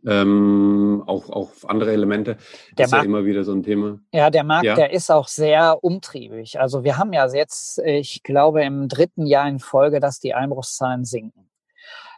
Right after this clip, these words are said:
Speaker 1: Mhm.
Speaker 2: Und, äh, diese, diese sinkenden Einbruchszahlen sind auch sehr stark darauf zurückzuführen, dass der Staat dort Subventionen, ähm,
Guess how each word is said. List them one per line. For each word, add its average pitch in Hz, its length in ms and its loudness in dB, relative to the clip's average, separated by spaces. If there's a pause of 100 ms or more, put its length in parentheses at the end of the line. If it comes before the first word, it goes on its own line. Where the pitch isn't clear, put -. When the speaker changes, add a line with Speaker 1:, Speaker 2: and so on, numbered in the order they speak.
(120)
Speaker 1:
Mhm. 117 100 0
Speaker 2:
Und, 120 460 0
äh, 135 260 4
diese, 156 600 4 (1200)
diese 127 280 -6
sinkenden 147 420 0
Einbruchszahlen 139 680 0
sind 143 220 -2
auch 127 80 4
sehr 131 220 2
stark 135 320 -2
darauf 127 340 0
zurückzuführen, 139 1120 -2
dass 131 360 0
der 123 160 0
Staat 127 480 0
dort 131 260 2
Subventionen, 135 1000 0
ähm, 110 360 -6